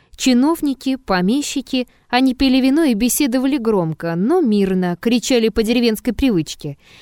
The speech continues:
И потому слышно было, что многие разговоры так или иначе касались политических тем.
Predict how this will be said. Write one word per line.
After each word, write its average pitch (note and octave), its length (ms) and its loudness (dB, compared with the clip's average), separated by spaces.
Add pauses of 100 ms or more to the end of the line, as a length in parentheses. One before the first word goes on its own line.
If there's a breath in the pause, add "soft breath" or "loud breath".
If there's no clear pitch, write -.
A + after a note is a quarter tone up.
(160 soft breath)
И D4+ 120 2
потому E4+ 380 2
слышно D4 480 0
было, C#4+ 240 2
что - 200 -4
многие A#3+ 340 2
разговоры A3 640 0
так - 240 -4
или G#3+ 200 2
иначе A#3+ 300 -2
касались A#3 500 -4 (240 soft breath)
политических B3+ 800 -2
тем. D3 340 -8